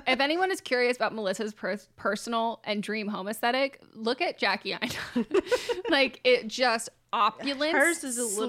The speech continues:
Speaker 1: sleek.
Speaker 2: too white for me. I like more color, but yeah.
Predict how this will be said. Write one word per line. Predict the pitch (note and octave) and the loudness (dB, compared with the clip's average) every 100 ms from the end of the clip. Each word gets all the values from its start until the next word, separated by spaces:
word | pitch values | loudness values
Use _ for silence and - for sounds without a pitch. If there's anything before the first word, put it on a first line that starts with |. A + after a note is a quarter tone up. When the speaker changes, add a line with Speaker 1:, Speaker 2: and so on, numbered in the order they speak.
| A#3+ | -2
Speaker 1:
sleek. | C4+ | -2
Speaker 2:
too | - F#3+ | -4 -6
white | F3 E3 D3 C#3+ - | -6 -8 -8 -8 -12
for | A#3+ | -12
me. | A3+ A#3 B3 C4 _ _ _ _ _ _ _ - | -8 -8 -8 -12 _ _ _ _ _ _ _ -10
I | G3 | -6
like | G#3+ F#3 | -6 -8
more | F3+ B2 | -10 -10
color, | - B2+ E3 F3+ A3+ _ _ _ _ _ | -12 -12 -10 -12 -16 _ _ _ _ _
but | - - | -14 -12
yeah. | F2+ | -14